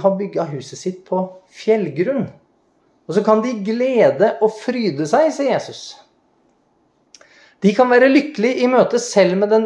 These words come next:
ultimate stormen. For det ordet de har bygget livet på, det er det samme ordet som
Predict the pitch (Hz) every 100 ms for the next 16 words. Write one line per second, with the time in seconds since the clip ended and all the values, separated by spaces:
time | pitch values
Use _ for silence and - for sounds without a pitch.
0 | 240 190 254 220 151 143 226 - 196 190
1 | 240 190 - - _ _ _ _ _ -
2 | 202 202 320 - 202 196 196 202 226 226
3 | 220 220 214 202 226 208 180 180 185 226
4 | 190 202 202 220 - 233 180 190 - 165
5 | 165 180 180 214 185